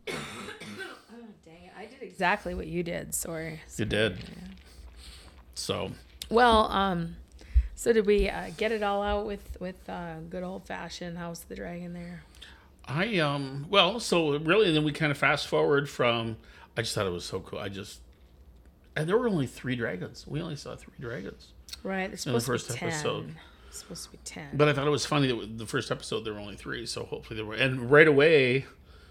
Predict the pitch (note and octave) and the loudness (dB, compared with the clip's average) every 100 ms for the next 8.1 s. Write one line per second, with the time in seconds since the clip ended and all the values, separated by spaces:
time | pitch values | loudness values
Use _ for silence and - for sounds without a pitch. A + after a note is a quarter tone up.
0 | - - - - A2+ A2 A2+ G#2+ G#2 G#2 | -20 -20 -20 -2 0 2 0 -2 -4 -6
1 | G#2 - - - B2 A#2 G#2+ D3 D3+ C#3+ | -10 -14 -20 -10 -4 -2 0 2 2 0
2 | C3 A2+ F#2 G#2+ G#2 G2+ G2+ G2 B2 - | -2 -4 -2 -2 -2 -6 -8 -2 -2 0
3 | - A2+ - - D#3 D3 C#3 C#3 C3+ C3+ | -4 -4 -6 0 4 6 4 4 0 -4
4 | G#2+ - F#2+ G2+ G#2+ A#2 F#2 F2 F2 - | -6 -8 -6 -2 -2 -2 -4 -4 -8 -20
5 | - - - - - - A2+ G2+ - C3 | -20 -20 -20 -20 -20 -2 0 2 4 4
6 | C3+ A2 A#2 A2+ A#2 - - A#2 A2 F#2+ | 6 2 2 0 0 -2 -4 -2 -2 -2
7 | F2 F#2+ - - - A#2 A2 - G#2+ G#2+ | -6 -10 -10 -8 -4 -4 -6 -6 -4 -2
8 | G#2+ | -4